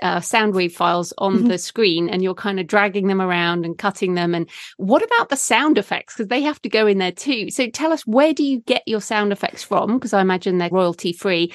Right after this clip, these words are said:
Speaker 1: And then how are you bringing those in as well?
Speaker 2: Well, I don't do that part. So I
Speaker 1: Oh, okay.
Speaker 2: originally thought that I was going to do that, but I, then I realized that that would, no. I thought if I did that, it just wouldn't really sound as good. 'Cause I,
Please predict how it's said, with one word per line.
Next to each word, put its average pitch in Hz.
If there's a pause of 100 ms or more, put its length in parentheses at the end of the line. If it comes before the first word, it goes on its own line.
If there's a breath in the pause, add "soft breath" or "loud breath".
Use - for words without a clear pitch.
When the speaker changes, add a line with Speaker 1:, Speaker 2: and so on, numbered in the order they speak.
(260 loud breath)
Speaker 1:
And 214
then 202
how 233
are 220 (160)
you 202
bringing 196
those 190
in 160
as -
well? 180 (300 soft breath)
Speaker 2:
Well, 240
I 240
don't 220
do 208
that 180
part. 170 (260 loud breath)
So 254
I 277
Speaker 1:
Oh, -
okay. 277
Speaker 2:
originally 285
thought 247
that 220
I 220
was 214
going 190
to -
do 180
that, 170
but 190
I, 190
then 214
I 196
realized 180
that 180
that 190
would, 185 (300)
no. 170 (260)
I 196
thought 214
if 269
I 277
did 226
that, 262
it 208
just 214
wouldn't 196
really 185
sound 180
as 180
good. 185
'Cause -
I, 247